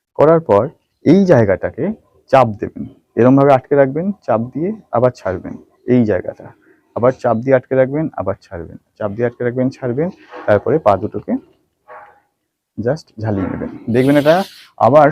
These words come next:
শরীরের মধ্যে ঠিক কোমরের নিচের অংশ থেকে পা গুলো যেন রক্ত চলাচল বৃদ্ধি পেল, একটা বেশ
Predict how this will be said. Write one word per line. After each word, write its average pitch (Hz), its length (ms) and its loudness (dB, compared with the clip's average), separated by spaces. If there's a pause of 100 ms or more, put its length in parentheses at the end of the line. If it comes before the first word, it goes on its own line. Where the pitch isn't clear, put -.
শরীরের 131 320 4
মধ্যে 131 220 4 (200)
ঠিক 135 180 -2
কোমরের 143 320 4
নিচের 156 240 2
অংশ 156 120 0 (140)
থেকে 120 180 0 (200)
পা 110 120 6 (160)
গুলো 120 160 2 (100)
যেন 135 120 2 (200)
রক্ত 107 260 2
চলাচল 135 320 4
বৃদ্ধি 117 260 0
পেল, 107 180 0
একটা 131 220 -2
বেশ 135 120 -6